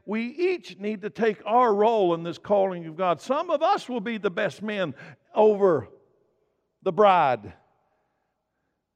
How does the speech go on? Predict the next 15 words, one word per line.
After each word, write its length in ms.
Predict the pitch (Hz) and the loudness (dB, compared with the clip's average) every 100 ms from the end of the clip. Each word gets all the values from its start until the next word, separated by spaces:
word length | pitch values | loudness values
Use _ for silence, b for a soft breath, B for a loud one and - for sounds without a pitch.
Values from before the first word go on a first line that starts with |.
| _ _ _ _ _ _ _ | _ _ _ _ _ _ _
as 120 | - | -12
she 180 | 123 147 | -10 -10
waits 380 | 135 143 139 - | -8 -6 -6 -10
for 180 | - 123 | -10 -8
the 120 | 110 | -6
wedding. 360 | 107 95 85 78 _ _ _ _ _ _ _ _ _ _ _ _ _ _ _ _ _ _ - | -4 -6 -8 -18 _ _ _ _ _ _ _ _ _ _ _ _ _ _ _ _ _ _ -16
And 120 | 113 | -10
they 100 | 131 | -8
will 160 | 135 | -8
bear 260 | 117 139 139 | -4 -4 -2
the 120 | 135 | -6
responsibility 1160 | 127 123 - 147 143 - 117 147 139 - 98 80 _ _ _ _ _ _ _ _ _ _ _ | -6 -8 -8 -8 -8 -12 -8 -8 -8 -12 -16 -18 _ _ _ _ _ _ _ _ _ _ _
of 120 | 95 | -16
that 200 | 95 101 | -12 -12
calling. 440 | - 110 107 95 | -8 -6 -6 -10